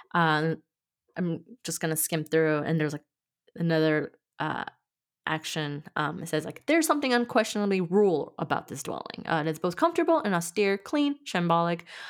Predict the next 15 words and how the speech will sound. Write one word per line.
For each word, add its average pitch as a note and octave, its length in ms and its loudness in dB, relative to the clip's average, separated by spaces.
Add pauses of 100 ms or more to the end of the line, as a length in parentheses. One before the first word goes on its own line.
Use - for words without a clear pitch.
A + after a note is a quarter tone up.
(280)
uh, E3 220 4
though D#3+ 160 4
it - 120 0
isn't F3 300 0
pushed F3 240 -4
on D#3 320 -2
first D#3 260 -4
viewing. D#3+ 500 0
Tonally, G#3 460 2
everything D#3+ 280 0
is D3 80 -4
dark D3 200 -2
and B2+ 120 -8
pale." - 280 -10 (640)
There, A#3+ 200 2